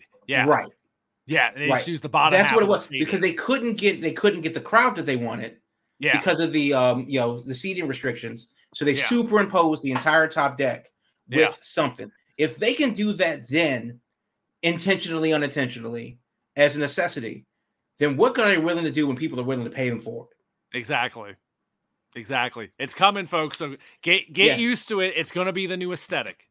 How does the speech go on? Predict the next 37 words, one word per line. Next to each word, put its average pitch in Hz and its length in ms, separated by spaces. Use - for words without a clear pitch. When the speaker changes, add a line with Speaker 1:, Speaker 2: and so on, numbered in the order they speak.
Speaker 1:
It 120 140
is 139 180
what 170 60
Speaker 2:
Yeah, 220 100
Speaker 1:
it 151 100
Speaker 2:
and 165 80
Speaker 1:
is. 208 140
Speaker 2:
it, 185 260
and 233 80
we're 277 100
harping 277 280
on 220 100
this 190 220
because 180 340
it 190 100
actually 233 380
is 196 200
a 170 180
big 165 220
deal. 180 380
If 156 220
you're, 147 320
the 156 140
way 175 280
you 220 260
used 185 440
to 175 60
watch 156 320
W 160 220
W 147 200
E 131 380
will 135 120
slowly 160 720
change 147 480
over 135 140
the 135 100
next 131 420